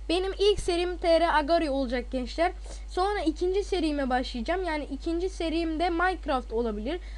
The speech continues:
Arkadaşımın, e, isteği sonucunda Minecraft Skyblock da ç-, e, şey yapabiliriz yani. E, çekebiliriz. Sizin, e, istediğinize göre. Bakalım.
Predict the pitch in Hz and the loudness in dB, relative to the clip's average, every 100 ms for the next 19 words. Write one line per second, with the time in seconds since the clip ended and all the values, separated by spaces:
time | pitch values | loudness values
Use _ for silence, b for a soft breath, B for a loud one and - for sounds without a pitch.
0 | - 294 285 330 330 - 330 381 370 B | 2 4 4 0 0 -2 -2 -2 -4 B
1 | B - 240 226 220 220 214 214 269 277 | B -2 2 4 4 2 2 0 0 -4
2 | - 339 370 392 330 339 320 294 247 277 | -2 2 4 2 0 0 0 0 0 2
3 | 339 370 349 339 330 339 349 - - 359 | 4 4 2 0 0 0 0 -4 0 2
4 | 349 294 349 339 302 - - 247 240 226 | 4 2 0 -2 -4 -6 -6 -2 0 0
5 | 214 - 302 302 320 311 320 240 254 226 | -2 -2 0 2 2 2 0 0 -2 -2
6 | 302 339 B B B - 220 214 208 208 | -2 -4 B B B -6 -2 -2 -2 -4
7 | 262 330 330 311 285 330 - - - 269 | -2 -2 0 0 0 -2 -6 -8 -4 -2
8 | 330 320 269 - - 262 - 311 302 285 | -2 -2 -6 -8 -8 -8 -2 0 0 0
9 | 311 247 233 311 - B B B B - | -2 0 0 -2 -4 B B B B -4
10 | 269 277 330 381 | -2 2 2 2